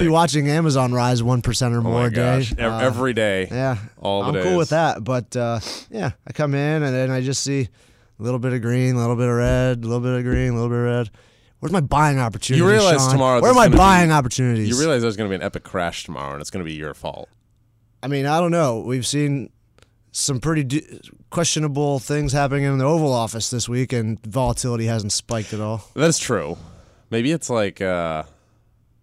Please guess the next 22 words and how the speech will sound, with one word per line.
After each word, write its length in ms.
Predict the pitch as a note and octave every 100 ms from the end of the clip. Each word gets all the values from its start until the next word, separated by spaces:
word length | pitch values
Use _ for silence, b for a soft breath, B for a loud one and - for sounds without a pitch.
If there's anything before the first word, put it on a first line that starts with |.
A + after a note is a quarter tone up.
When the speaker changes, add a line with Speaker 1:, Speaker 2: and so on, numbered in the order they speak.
| _ -
Speaker 1:
just 120 | F#2
like 120 | D#2+ _ _ - - - - - -
deer 140 | G2 F#2+
in 60 |
the 60 | E2
headlights 420 | E2+ F#2 F#2 -
kind 140 | G2 F#2+
of 60 |
a 40 | F#2+
thing. 200 | G2 G2 -
Speaker 2:
I 260 | A#2+ B2+
don't 160 | A#2+ A2+
know. 240 | A2+ A2 G#2 - B B B B B -
Speaker 1:
Um, 320 | C3 B2+ C3+
anyway, 240 | F3 D#3
so 580 | C3+ F#3 G3 A#2 G#2 - _
what 340 | A#2 A2 A3 B3
would 160 | D4+
it 160 | D#4 D4+
take, 540 | F3 G#2+ D#2+ - - -
Mister 260 | A#2 A2+ F3
Muckerman, 640 | D#3+ - E2+ D#2 F#2+ A2